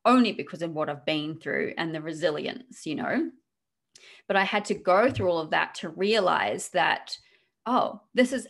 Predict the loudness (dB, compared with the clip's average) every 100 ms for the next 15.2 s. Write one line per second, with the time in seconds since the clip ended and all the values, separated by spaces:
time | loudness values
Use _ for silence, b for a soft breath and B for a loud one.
0 | -6 -6 -6 -8 -4 -4 -4 0 2 2
1 | -2 -8 -8 -10 -4 -4 -4 -8 -4 -4
2 | -4 0 2 2 2 0 -2 -6 -4 -4
3 | -4 -10 -8 -6 -4 -4 -6 -8 -16 _
4 | b b b b b b b b _ _
5 | -14 -12 -12 -14 -18 _ _ _ _ _
6 | _ -20 _ _ _ _ _ -8 -4 -2
7 | -4 0 0 2 2 2 0 0 -4 0
8 | 0 -2 -6 -14 _ _ -4 -2 -2 -6
9 | -12 -18 -6 -4 0 -2 -2 -10 -2 0
10 | 0 -4 -2 0 0 0 0 4 4 4
11 | 2 -4 -4 2 2 2 2 2 2 -2
12 | -6 -4 -4 -4 -8 -8 -4 -2 -2 -6
13 | -12 -16 B B B B -10 -6 -6 -10
14 | -12 0 0 2 -2 -2 0 0 2 2
15 | 2